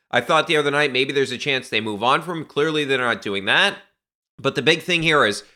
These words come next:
just be the Red Sox. Be what the Red Sox used to be and land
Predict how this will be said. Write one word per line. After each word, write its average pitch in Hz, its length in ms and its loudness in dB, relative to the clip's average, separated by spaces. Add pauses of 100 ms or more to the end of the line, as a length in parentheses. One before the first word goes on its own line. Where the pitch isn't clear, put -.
(340)
just - 340 0
be 202 300 2
the 160 140 0
Red 147 240 2
Sox. - 480 0
Be 214 260 0
what 214 200 4
the 156 80 0
Red 170 260 2
Sox 151 320 0
used 160 240 -4
to 147 60 -4
be 147 220 -2
and 131 200 0
land 151 560 0